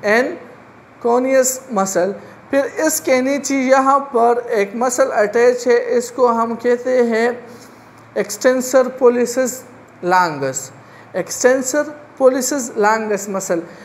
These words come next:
फिर इससे नीचे यहाँ पर एक, अ, मसल अटैच है, इसको हम कहते हैं abductor pollicis longus। और यहाँ पर एक मसल अस-, अटैच है, यहाँ पर इसको हम कहते हैं extensor eccentricis,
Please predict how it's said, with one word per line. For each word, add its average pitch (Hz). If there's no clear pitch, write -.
फिर 285
इससे 285
नीचे 277
यहाँ 262
पर 247
एक, 214
अ, 208
मसल 240
अटैच 240
है, 240
इसको 233
हम 226
कहते 247
हैं 185
abductor 247
pollicis 240
longus। 226
और 190
यहाँ 254
पर 254
एक 226
मसल 240
अस-, 202
अटैच 247
है, 240
यहाँ 226
पर 233
इसको 233
हम 220
कहते 247
हैं 190
extensor 254
eccentricis, 202